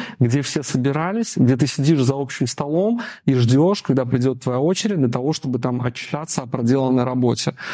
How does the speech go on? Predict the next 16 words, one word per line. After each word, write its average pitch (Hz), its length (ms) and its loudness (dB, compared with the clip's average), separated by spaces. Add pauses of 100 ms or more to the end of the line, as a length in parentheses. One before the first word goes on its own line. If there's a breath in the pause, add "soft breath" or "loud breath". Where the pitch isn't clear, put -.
(240 loud breath)
Это 139 760 -6
колоссальная 151 760 -2
трата 131 340 -6
времени, 143 560 2 (120)
это - 180 -2
привязка 165 920 -4
к 120 60 -20
какому-то 135 480 -2
конкретному 139 680 0
месту 131 340 2
нахождения. 131 840 2 (600 loud breath)
Сейчас - 880 -4 (100)
тебе 147 200 2
достаточно 143 800 0
иметь 139 300 0
компьютер, 226 760 -2